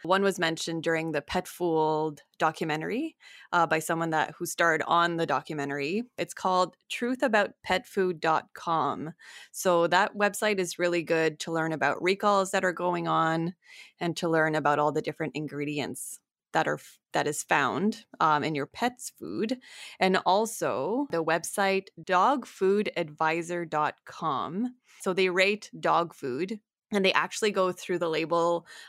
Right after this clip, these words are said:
uh, almost every ingredient. And they talk about if it's a good ingredient,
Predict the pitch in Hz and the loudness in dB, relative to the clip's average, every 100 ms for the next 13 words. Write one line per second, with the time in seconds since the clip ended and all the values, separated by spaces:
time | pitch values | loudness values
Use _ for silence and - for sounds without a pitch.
0 | - 165 156 151 143 - 170 165 170 - | 0 2 4 4 2 0 -2 -4 -4 -2
1 | 165 170 - 170 156 156 160 214 311 339 | 0 -2 -4 -6 -4 -4 -4 -2 -2 -4
2 | - - _ _ _ - 175 165 165 175 | -12 -20 _ _ _ -2 0 0 0 0
3 | 170 170 165 156 151 143 151 - 156 - | 0 0 2 4 2 0 -2 -8 -10 -8
4 | 156 240 240 226 220 220 214 214 214 214 | -2 0 2 0 0 0 2 4 4 2
5 | 214 214 - | 0 -4 -12